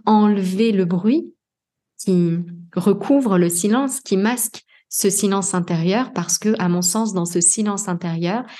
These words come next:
il y a la voix du cœur, il y a la vie avec un V majuscule. Pour moi, la première clé pour écouter son cœur, c'est, euh, eh bien, de faire, euh, de cet apprentissage, de ce chemin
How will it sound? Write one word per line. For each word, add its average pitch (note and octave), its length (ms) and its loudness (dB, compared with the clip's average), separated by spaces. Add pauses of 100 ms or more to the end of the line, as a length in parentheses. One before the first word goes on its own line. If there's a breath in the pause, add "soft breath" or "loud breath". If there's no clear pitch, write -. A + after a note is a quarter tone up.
(300 loud breath)
il A3 180 8
y G#3 140 4
a G#3 80 0
la G#3 100 2
voix F3+ 160 -2
du F3 180 -4
cœur, E3+ 380 -4
il G#3 180 4
y A3 60 8
a G#3+ 60 6
la G3 160 4
vie E3+ 220 -2 (360)
avec F3+ 320 0
un E3+ 100 2
V F3+ 160 2
majuscule. F3 720 -2 (1600 loud breath)
Pour G#3+ 160 6
moi, B3 120 8
la A#3 120 2
première A3+ 500 2
clé A3 260 4
pour G3+ 280 0 (140)
écouter A3 500 2
son G3+ 240 0
cœur, G3 560 -2
c'est, G#3+ 580 0
euh, F3 420 0 (440)
eh F#3 100 0
bien, G3+ 140 4
de G3+ 120 2
faire, A3 520 0
euh, F3 200 -2
de F3 300 0
cet F#3+ 300 -2
apprentissage, A3 1120 -2
de F#3+ 120 2
ce F#3+ 200 -2
chemin G#3+ 600 0